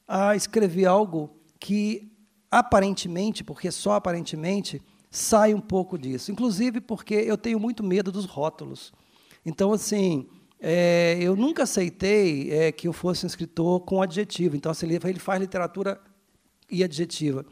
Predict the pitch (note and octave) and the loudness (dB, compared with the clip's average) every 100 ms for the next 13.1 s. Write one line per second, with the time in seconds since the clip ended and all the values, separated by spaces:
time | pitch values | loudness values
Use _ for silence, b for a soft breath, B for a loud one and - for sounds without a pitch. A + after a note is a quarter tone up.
0 | b b b b G3+ A#3 A#3 A#3+ C4+ C#4+ | b b b b 0 0 0 0 -2 -2
1 | A#3 G#3 - G#3+ A3 F3+ - F#3+ G3 G#3+ | 0 0 2 2 2 -2 -2 0 4 4
2 | F#3+ F#3+ F#3 F3 F#3 F3+ F#3+ F3+ F3+ F3 | 6 2 0 -2 0 0 0 -2 0 -4
3 | - E3+ E3 D3+ D#3 C#3+ C3 C#3 C3 C3 | -2 -4 -4 -4 -4 -2 -2 -2 -2 -4
4 | C#3 C#3 D3+ C#3 - C3 - B2 B2+ B2+ | -2 -4 -2 -6 -6 -10 -8 -4 -2 -4
5 | B2 C3+ C#3+ A#3 A3+ E3+ E3+ G#3 G3 G3 | -4 -6 -4 -6 -6 -4 -6 -6 -4 -2
6 | G3+ E3+ F#3 D#3+ D3+ D#3 C#3+ D3+ E3 - | -2 -2 -4 -8 -8 -6 -4 -2 -4 -4
7 | D#3 E3+ D#3 E3+ G#3+ - D#3 C#3+ b b | -6 -4 -8 -8 -10 -6 -6 -6 b b
8 | b b b b b - G3 G3+ A3 B3 | b b b b b -2 -2 2 2 2
9 | B3+ G#3 A#3+ - A3 G3+ B3+ F3+ D#3 D3+ | 0 2 2 2 0 2 2 4 2 0
10 | - G3+ G#3+ A#3+ B3+ - G#3+ G#3+ G#3+ G#3 | 0 2 2 2 2 0 -2 0 -2 -2
11 | F3+ B3+ C#4+ - G#3 - F3+ F3+ F#3 G3+ | 0 0 0 0 -6 -2 0 0 -2 -4
12 | - F#3 - F3+ F#3 F3+ D#3+ - E3 D#3+ | -6 -8 0 4 4 2 -2 -2 -2 -2
13 | E3+ | -8